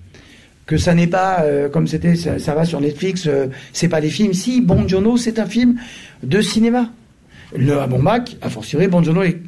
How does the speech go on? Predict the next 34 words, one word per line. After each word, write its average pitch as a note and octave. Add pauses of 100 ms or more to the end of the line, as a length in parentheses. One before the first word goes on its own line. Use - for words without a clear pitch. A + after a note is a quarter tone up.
(100)
exclusivement F3
produit D#3
par C#3
Netflix. A2+ (540)
Euh, G#2+
enfin, G#2+
il G#2+
est G2+
produit A#2+
par, G#2+
euh, A#2
Brad A2+
Pitt, D3
et -
cetera, E3+
mais, F3+
euh, A#2
c'était C3
un D3
film D#3+
Netflix. B2+ (560)
Noah G3
Baumbach G3 (420)
était F#3
produit F3
par F3
Scott F3
Rudin, D#3
qui C#3
vend A3
le A3
film B2 (520)
à A#2+
Netflix. -